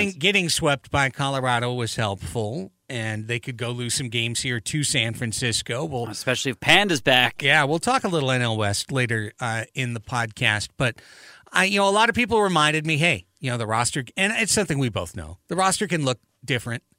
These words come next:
Speaker 2: in a couple of weeks than it does right now. But the one thing, John, that I think is worth noting, uh, and I heard our, our friends over on, uh, Kept Faith talking about this as well,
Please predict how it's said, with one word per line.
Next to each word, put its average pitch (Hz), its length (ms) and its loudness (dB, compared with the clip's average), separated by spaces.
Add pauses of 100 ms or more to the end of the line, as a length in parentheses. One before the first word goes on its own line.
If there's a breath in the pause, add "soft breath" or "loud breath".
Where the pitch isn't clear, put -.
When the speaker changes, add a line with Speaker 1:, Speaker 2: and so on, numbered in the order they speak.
(240)
Speaker 2:
in 143 120 -4
a 123 60 -4
couple 135 300 -4
of 127 100 -4
weeks 107 400 -8 (420)
than 131 140 0
it 135 140 -4
does 123 440 0
right 123 320 -2
now. 104 400 -6
But 135 200 -2 (340 soft breath)
the 170 100 0
one 226 300 0
thing, 285 340 0
John, 156 340 2
that 160 100 0
I 147 100 4
think 220 240 2
is 165 140 -2
worth 170 260 -2
noting, 127 500 -2 (380 soft breath)
uh, 139 300 2
and 156 320 0 (240 soft breath)
I 127 140 0
heard 147 420 2
our, 123 260 0
our 120 160 -2
friends 139 440 -2
over 127 360 -2
on, 117 240 -2
uh, 110 280 -2
Kept 131 220 -6
Faith 127 260 -2
talking 123 300 -4
about 120 300 -2
this 123 180 -4
as 123 160 -6
well, 113 380 -2